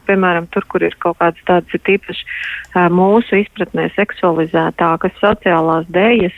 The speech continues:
un kur visos vecumos, dzimumos un apmēros un formās un pietiekoši atkailināti cilvēki vijās un dejo un izklaidējās un smējās, tad priekš mums jau tur reizēm tur ir akmens ielas,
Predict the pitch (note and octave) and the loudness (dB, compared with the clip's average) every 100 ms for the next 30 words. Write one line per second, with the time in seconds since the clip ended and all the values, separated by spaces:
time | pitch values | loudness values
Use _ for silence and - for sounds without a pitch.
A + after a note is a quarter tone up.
0 | - E3+ E3 - F3 E3+ G#3 - F3 D#3+ | -8 -10 -10 -6 -4 0 -2 0 -2 -2
1 | F#3 G#3+ - F#3+ E3+ E3 E3+ F#3+ G#3 G3 | -2 -2 -2 -6 -6 -6 -4 0 2 2
2 | F3 D#3+ E3 - E3+ E3+ F3+ G#3+ F3+ E3+ | 0 -4 -6 -8 -6 -4 -2 0 2 2
3 | E3+ D#3+ D#3 - E3 - - - - - | 2 0 -2 -4 -4 -6 -8 -10 -10 0
4 | F#3 G3+ A3 G3 E3+ E3 - - D#3+ D#3+ | 2 4 4 4 2 0 -6 -6 -6 -4
5 | D#3+ D#3 G3 G3+ F#3 D#3+ - D#3 G3 F#3+ | -8 -2 0 0 0 -2 -2 -2 0 -2
6 | - F#3+ E3 E3 D#3+ D#3 D#3 - - F#3+ | -2 0 2 0 0 -2 -2 -6 -2 0
7 | F#3+ F#3 E3 D#3+ - E3 E3 G#3 G3 E3 | 2 2 0 0 -2 -2 0 0 2 0
8 | D#3+ - D#3+ E3 G3 G3+ F3+ D#3+ D#3 D#3+ | -2 -4 -4 0 0 2 2 2 0 -2
9 | D#3+ - - - G3+ G#3+ - F3+ D#3+ D#3+ | -8 -12 -14 -6 -2 -2 0 0 0 0
10 | D#3 D#3 - E3+ - G3+ A3 G3+ F3 F#3 | 0 -2 -4 -8 -4 0 2 2 0 -6
11 | F3 F3+ D#3+ - F#3+ A3 A3+ F3+ - F3 | -6 -4 -4 -6 -14 -6 0 0 0 0
12 | F3+ G#3 G#3 F3+ E3+ F3+ F3 F3 G3 G3 | 2 2 2 -2 -2 0 0 0 0 -2
13 | F3 - A#3+ D4 | -2 0 2 2